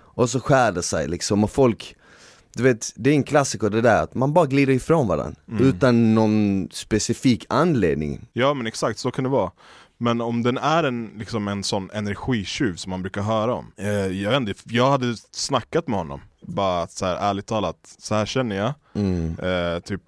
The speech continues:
Speaker 2: om det inte, om inte den personen tar det på allvar eller så här, då klipp alltså.
Speaker 1: Jag kommer ihåg, jag hade en barndomsvän som jag umgicks otroligt, otroligt mycket med när vi var små.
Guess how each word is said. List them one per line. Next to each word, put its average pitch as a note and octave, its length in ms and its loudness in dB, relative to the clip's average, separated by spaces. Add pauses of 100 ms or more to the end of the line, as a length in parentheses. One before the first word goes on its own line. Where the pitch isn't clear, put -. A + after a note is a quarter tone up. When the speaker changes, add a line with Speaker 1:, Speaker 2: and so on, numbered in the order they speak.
Speaker 2:
om G#2+ 220 -2
det A2 80 -2
inte, A#2+ 280 0
om A2 140 -4
inte A2+ 200 -8
den B2+ 240 0
personen G2+ 280 -6
tar G2 140 -2
det F#2 60 -4
på - 100 -8
allvar G#2+ 480 0
eller E2+ 180 -6
så - 140 -8
här, D2 260 -8
då G2+ 640 2 (720)
klipp - 420 -4
alltså. F#2+ 220 -14 (360)
Speaker 1:
Jag G#2+ 180 2
kommer G#2+ 200 2
ihåg, A#2+ 200 6
jag G#2 60 4
hade A2+ 240 2
en G#2+ 200 2
barndomsvän G#2+ 720 2 (460)
som G#2+ 220 0
jag G#2 140 0
umgicks A2 500 2
otroligt, A2+ 720 2
otroligt G#2 400 -2
mycket G#2+ 300 0
med E2+ 120 -4
när F2 140 -2
vi F#2 100 -2
var F2+ 140 0
små. C3 400 2